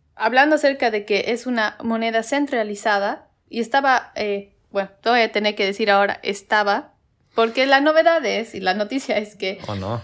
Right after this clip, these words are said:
Speaker 1: varias empresas estaban apoyando esta apuesta de Facebook en Libra, en la moneda, pero hace una semana PayPal ha dicho, "Ya no".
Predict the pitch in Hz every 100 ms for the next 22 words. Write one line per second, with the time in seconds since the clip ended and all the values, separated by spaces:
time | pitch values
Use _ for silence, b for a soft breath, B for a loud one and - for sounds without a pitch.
0 | B B - 214 277 381 381 285 247 247
1 | 226 220 233 226 226 233 226 220 220 226
2 | 262 294 269 226 208 208 214 - 202 202
3 | 220 220 233 220 214 220 - 202 208 214
4 | 226 226 202 233 403 _ 277 214 220 285
5 | 262 208 247 277 _ - 339 294 294 226
6 | 233 277 269 269 226 226 226 226 254 269
7 | 269 220 208 202 208 - 247 247 - _
8 | _ _ _ _ - 233 233